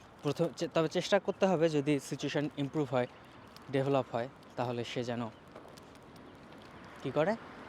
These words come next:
সে যেন দৌড়ানো শুরু করে আস্তে আস্তে, একটু একটু করে। দুই কিলোমিটার দৌড়ানো খুবই বেসিক একটা দৌড়ানো। আমি বলছি না যে এটা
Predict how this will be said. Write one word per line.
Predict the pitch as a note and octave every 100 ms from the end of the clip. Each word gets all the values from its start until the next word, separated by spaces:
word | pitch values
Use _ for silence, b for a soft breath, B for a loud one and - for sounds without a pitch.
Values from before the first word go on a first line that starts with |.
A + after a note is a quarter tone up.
| -
সে | -
যেন | C3+ C#3+
দৌড়ানো | C3+ D3 C#3 C3+ -
শুরু | C3+
করে | A#2+ G#2+ -
আস্তে | D3+ - D3+
আস্তে, | - C#3+
একটু | - C3
একটু | A#2+ -
করে। | A#2 - - - - - - - - - - - - - - - - - - - - C#3+
দুই | F#3
কিলোমিটার | F#3 A3 A#3 G#3
দৌড়ানো | A3+ A#3
খুবই | A#3 - A3
বেসিক | G3 E3+ - G#3+
একটা | G3+ -
দৌড়ানো। | F#3 F#3 F3 F3+ A3+ - B B B B B
আমি | - D3
বলছি | D3 E3 -
না | F3+
যে | E3+
এটা | E3 E3